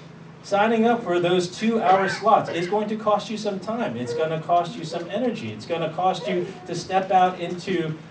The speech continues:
um, something that may be uncomfortable and praying for people and talking to strangers. But that is yet another way that you can show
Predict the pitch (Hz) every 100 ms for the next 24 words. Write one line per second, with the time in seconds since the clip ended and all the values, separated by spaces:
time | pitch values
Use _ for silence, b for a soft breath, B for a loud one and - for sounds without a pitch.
0 | - - 147 143 190 185 190 180 165 170
1 | 175 175 165 - 240 - 160 127 127 -
2 | 196 233 - - 123 123 117 156 160 170
3 | 160 - 185 202 208 - - - - -
4 | - - - - - - - - - 156
5 | 180 175 170 185 - 156 180 208 226 175
6 | 131 117 131 143 151 147 175 151